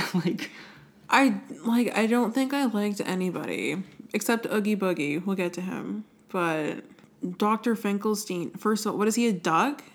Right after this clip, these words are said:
Speaker 1: Yeah.
Speaker 2: Like a thing? A duck
Speaker 1: You know what it
Speaker 2: thing?
Speaker 1: reminds me of? It kinda reminds me of Alice in Wonderland,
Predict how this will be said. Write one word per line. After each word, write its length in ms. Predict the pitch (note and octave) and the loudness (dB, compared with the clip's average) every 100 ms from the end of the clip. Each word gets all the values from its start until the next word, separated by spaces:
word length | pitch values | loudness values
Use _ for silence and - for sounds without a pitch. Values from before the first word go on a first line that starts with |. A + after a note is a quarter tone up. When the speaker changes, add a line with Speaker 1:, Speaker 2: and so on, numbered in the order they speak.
| - - - - | -20 -20 -20 -8
Speaker 1:
Yeah. 440 | - D#3 C3+ C3+ E3 | -2 -2 0 -2 -2
Speaker 2:
Like 100 | G#3+ | -2
a 80 | G#3+ | -2
thing? 720 | G3+ - G3+ G3 A3 B3 C4+ | -4 -2 0 2 2 0 0
A 60 | G#3 | -2
duck 220 | F#3+ F3+ | -2 4
Speaker 1:
You 80 | G3+ | 6
know 100 | C#4+ | 8
what 80 | E4+ | 6
it 100 | G#3 | 6
Speaker 2:
thing? 80 | G3 | 4
Speaker 1:
reminds 380 | E3 D#3+ D#3+ E3+ | 4 4 2 0
me 100 | F#3 | -2
of? 140 | F3+ | -2
It 140 | C#3+ - | -6 -8
kinda 160 | A#3+ C#4 | -2 0
reminds 340 | F3+ D#3 D#3+ | 2 0 0
me 160 | E3+ E3 | 2 2
of 120 | D#3 | 0
Alice 340 | D3+ D3 D3 | 0 -2 -2
in 100 | D3+ | -4
Wonderland, 640 | C#3 C3+ C3+ C#3 - - | -2 -4 -4 -6 -8 -10